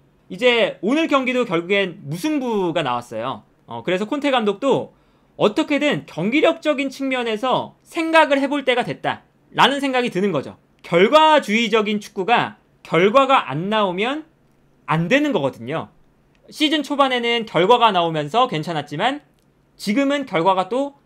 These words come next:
안 나오고 있다라는 걸 콘테 감독이 빠르게 인정하고 좀 뭔가 전술적인 변화를 가져가는 것이 필요하지 않을까,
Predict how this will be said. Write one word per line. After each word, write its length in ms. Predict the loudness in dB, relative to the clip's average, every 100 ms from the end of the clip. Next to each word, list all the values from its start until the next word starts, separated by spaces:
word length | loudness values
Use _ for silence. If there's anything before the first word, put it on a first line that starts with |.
| _
안 220 | -4 0
나오고 320 | 2 2 2
있다라는 1120 | -4 -4 -8 _ _ _ _ _ 2 2 4 2
걸 320 | 2 0 -4
콘테 260 | -4 0
감독이 320 | 0 0 -4 0
빠르게 640 | 2 2 2 0 0 -8 _ _ _
인정하고 1000 | -4 0 2 2 2 0 -2 -2 -4 _ _ _ _ _ _ _
좀 100 | -6
뭔가 160 | -2 -2
전술적인 580 | -2 -2 -2 -2 -4 -4
변화를 360 | -6 -4 -2
가져가는 480 | -4 -6 -4 -4 -4
것이 220 | -6 -8 -8
필요하지 400 | -2 0 2 0
않을까, 380 | -4 -8 -14